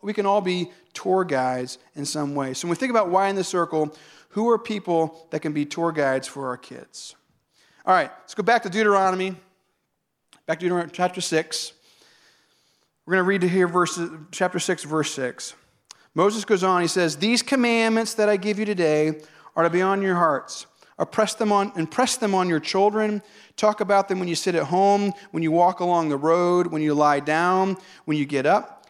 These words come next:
Tie them as symbols on your hands and bind them on your foreheads. Write them on the doorframes of your houses and on your gates." So Moses is going on talking about,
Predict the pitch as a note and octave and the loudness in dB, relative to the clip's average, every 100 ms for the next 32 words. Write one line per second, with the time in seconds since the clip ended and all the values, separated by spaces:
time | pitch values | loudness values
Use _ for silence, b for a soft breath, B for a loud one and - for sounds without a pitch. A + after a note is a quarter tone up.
0 | _ - F3+ A3 G#3+ F3+ - G3+ G3+ F#3+ | _ 0 2 2 0 -2 -2 -2 0 0
1 | F3+ E3+ D3 D3+ E3 F#3+ F#3 D#3 C#3+ D#3 | 0 -2 -4 -2 0 0 -2 -6 -2 0
2 | F3 G3 F#3+ D#3+ D3 D3 E3+ F3+ F#3 F#3 | 2 0 0 0 -2 -2 0 2 2 0
3 | - B B D#3+ F3+ G3 F#3+ E3 D3 C#3 | -6 B B 0 0 0 -2 -2 -2 0
4 | E3 F3 F#3+ F#3 F#3+ F3+ D#3 D3+ D3 D3+ | 0 0 -2 0 -2 -4 -6 -6 -2 0
5 | D#3+ - F3+ E3+ D#3+ D#3 D3+ D#3 B B | 0 0 -4 -4 -6 -2 -2 -4 B B
6 | B C#3+ C#3 C3+ C3 B2 - - - _ | B -2 -2 -2 -4 -4 -12 -14 -14 _
7 | _ _ _ _ _ _ _ B B B | _ _ _ _ _ _ _ B B B
8 | - G#3+ G3 F#3 B3 E4 C4+ G#3+ A3+ A3+ | 2 2 4 2 2 2 -6 -4 0 2
9 | G#3+ G#3 G#3+ G#3+ G#3 G#3+ G#3 F#3 F#3 F3 | 2 2 2 2 2 2 -2 2 2 0